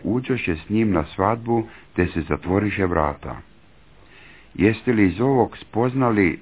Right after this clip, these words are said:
držanje mudrih djevojaka? One su imale ulja, i to u pravo vrijeme.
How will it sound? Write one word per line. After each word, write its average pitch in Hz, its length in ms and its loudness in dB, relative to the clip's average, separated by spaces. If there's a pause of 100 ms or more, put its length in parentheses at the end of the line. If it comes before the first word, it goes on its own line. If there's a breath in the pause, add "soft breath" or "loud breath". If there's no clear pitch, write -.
držanje 110 460 2
mudrih 98 480 2
djevojaka? 95 760 0 (920 loud breath)
One 104 240 6
su 98 160 -4
imale 147 500 2
ulja, 87 460 2 (420 loud breath)
i 95 200 0
to 90 240 2
u 67 120 -4
pravo 123 460 -2
vrijeme. 90 600 0